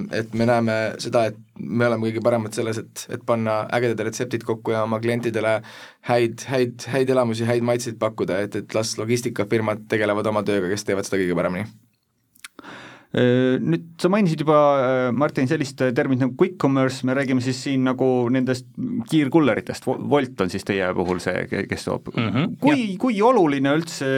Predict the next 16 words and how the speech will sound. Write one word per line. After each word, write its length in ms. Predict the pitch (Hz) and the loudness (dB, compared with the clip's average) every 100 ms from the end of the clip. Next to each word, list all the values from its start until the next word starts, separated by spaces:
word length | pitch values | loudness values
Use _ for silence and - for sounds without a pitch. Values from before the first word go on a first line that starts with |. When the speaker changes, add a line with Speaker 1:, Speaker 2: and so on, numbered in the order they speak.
| 131 | 2
Speaker 2:
see 460 | 131 156 151 139 131 | 2 -2 -2 2 2
on 220 | 135 139 123 | 4 4 4
kogu 240 | 131 123 | 2 2
selles 300 | 107 117 110 | 0 0 2
äris 380 | 110 135 117 107 | 2 2 0 0
ja, 120 | 110 107 107 | 2 4 4
ja 160 | 110 107 110 | 4 2 2
mis, 260 | 110 117 - | 0 -4 -4
mis 160 | 127 131 | -4 -2
see 80 | |
trend 380 | 117 151 143 117 | 0 2 2 4
on, 140 | 131 107 | 4 2
et 60 | - | -2
kas 160 | 98 - | -6 0
neid 200 | 107 107 | -2 0
nagu, 280 | 110 113 | 0 2